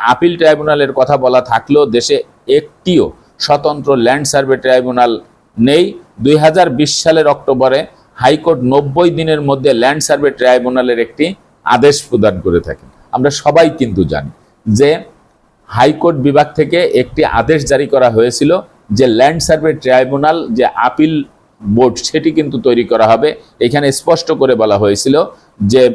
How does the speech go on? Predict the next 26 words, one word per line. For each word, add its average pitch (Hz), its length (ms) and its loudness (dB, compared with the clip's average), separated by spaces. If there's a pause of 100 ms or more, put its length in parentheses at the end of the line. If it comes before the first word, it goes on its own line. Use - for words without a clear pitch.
(140)
দুই 127 180 4
হাজার 147 360 2
বিশ 123 240 -2 (100)
সালের, 156 300 2
আহ, 107 1600 0 (220)
হাইকোর্ট 139 380 0
ডিভিশন 147 320 -2
নব্বই 156 440 0
দিনের 170 300 -2
ভিতরে 117 420 0 (280)
ল্যান্ড 135 320 2
সার্ভে 147 360 0 (300)
আপিল 175 380 -2
ট্রাইব্যুনাল 117 580 2 (360)
গঠন 135 320 2
করতে - 260 -4
হবে 117 240 0
এবং 135 220 -2
সেখানে 143 400 -4
যে 143 120 0
বিচারক 147 500 0
থাকবে 131 300 -2
সে 135 120 -2
বিচারক 123 460 0
হতে 123 160 0
হবে 143 180 0